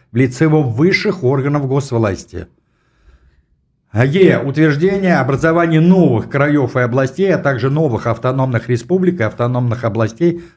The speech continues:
в составе союзных республик. А статья тридцатая гласит, что высшим органом государственной власти, заметьте, не законодательной, не исполнительной, не какой-либо еще,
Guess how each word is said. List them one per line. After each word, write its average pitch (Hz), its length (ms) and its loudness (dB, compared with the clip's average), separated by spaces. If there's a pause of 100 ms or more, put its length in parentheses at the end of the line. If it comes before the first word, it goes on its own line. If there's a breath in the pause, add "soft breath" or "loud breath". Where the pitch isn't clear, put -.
в - 40 -12
составе 143 420 0
союзных 117 520 -4
республик. 76 520 -8 (840)
А 131 120 0
статья 160 380 0
тридцатая 170 800 -2
гласит, 139 420 -2
что 143 240 -2
высшим 151 460 0
органом 139 480 0
государственной 143 840 -2
власти, 139 580 -4 (540)
заметьте, 123 600 -2
не 104 180 -2
законодательной, 135 800 -2
не 110 160 -2
исполнительной, 120 680 -4
не 98 100 -6
какой-либо 117 540 -2
еще, 104 360 -8